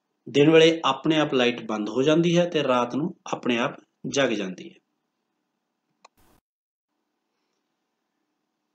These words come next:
ਸੋਲਰ ਸਟਰੀਟ ਲਾਈਟ ਕੁਛ ਇਸ ਤਰ੍ਹਾਂ ਕੰਮ ਕਰਦੀ ਹੈ। ਇਸ ਦੇ ਉੱਪਰ ਜੋ ਇੱਕ ਸੋਲਰ ਪੈਨਲ ਲੱਗਿਆ ਹੁੰਦਾ ਹੈ, ਉਸ ਤੇ ਸੂਰਜ ਦੀਆਂ ਕਿਰਨਾਂ ਆਉਂਦੀਆਂ ਹਨ।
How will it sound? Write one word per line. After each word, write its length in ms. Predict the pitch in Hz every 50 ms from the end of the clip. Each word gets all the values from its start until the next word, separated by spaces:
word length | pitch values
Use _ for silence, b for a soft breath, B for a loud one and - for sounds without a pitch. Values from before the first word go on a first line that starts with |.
| _ _ _ -
ਸੋਲਰ 580 | - - - 147 160 180 202 202 208 220 214
ਸਟਰੀਟ 420 | - - - - 147 143 143 143 147
ਲਾਈਟ 380 | 135 131 131 127 127 - -
ਕੁਛ 220 | - - 147 - 147
ਇਸ 140 | 143 -
ਤਰ੍ਹਾਂ 220 | - - 175 175 170
ਕੰਮ 240 | 151 139 135 131 131
ਕਰਦੀ 360 | - 123 110 - 120 110 110
ਹੈ। 160 | 110 - - _ -
ਇਸ 140 | 160 147 -
ਦੇ 100 | - 151
ਉੱਪਰ 280 | 143 147 - 147 131
ਜੋ 200 | 131 135 139 135
ਇੱਕ 140 | 131 131 -
ਸੋਲਰ 400 | - - - 131 131 147 156 151
ਪੈਨਲ 360 | - - 117 110 113 127 151
ਲੱਗਿਆ 280 | 147 131 113 123 120 113
ਹੁੰਦਾ 260 | 110 113 110 110 107
ਹੈ, 200 | 107 120 135 - - _ _ _ _ - - _ _ _ _ _ _ _ _ _ _ _ _ _
ਉਸ 380 | 151 160 160 - - - - - _
ਤੇ 280 | - 151 151 147 147 147
ਸੂਰਜ 400 | - - - 147 143 139 139 139
ਦੀਆਂ 480 | 135 139 143 143 135 135 135 139 143 - - _
ਕਿਰਨਾਂ 320 | - 131 120 117 120 135 147
ਆਉਂਦੀਆਂ 460 | 151 143 143 131 123 127 127 135 120
ਹਨ। 220 | 120 135 143 156